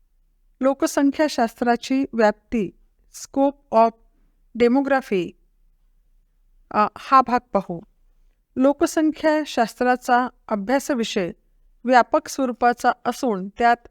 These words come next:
अनेक बाबींचा अभ्यास करण्यात येतो. लोकसंख्याशास्त्र हे एक गतिमान शास्त्र आहे असे मानले जाते. तर लोकसंख्याशास्त्राची व्याप्ती अभ्यासताना, अ, सामान्यपणे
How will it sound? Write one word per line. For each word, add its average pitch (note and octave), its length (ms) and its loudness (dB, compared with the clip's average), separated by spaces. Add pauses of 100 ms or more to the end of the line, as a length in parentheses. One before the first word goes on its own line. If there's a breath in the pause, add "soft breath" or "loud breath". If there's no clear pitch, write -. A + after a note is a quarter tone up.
अनेक C4+ 280 0
बाबींचा A3 640 2
अभ्यास A3 400 -4
करण्यात G3+ 380 0
येतो. E3+ 240 -10 (680)
लोकसंख्याशास्त्र C#4 1200 0
हे C4 260 0 (120)
एक A#3+ 180 0 (100)
गतिमान B3+ 480 2
शास्त्र A3 460 -4
आहे A3+ 300 0 (460)
असे C4 280 0
मानले G3+ 420 2
जाते. F3+ 380 -6 (1040)
तर C#4+ 100 4
लोकसंख्याशास्त्राची C#4 1400 -2
व्याप्ती A#3+ 440 -2
अभ्यासताना, A3 640 -2 (800)
अ, A3 380 0
सामान्यपणे C#4 880 0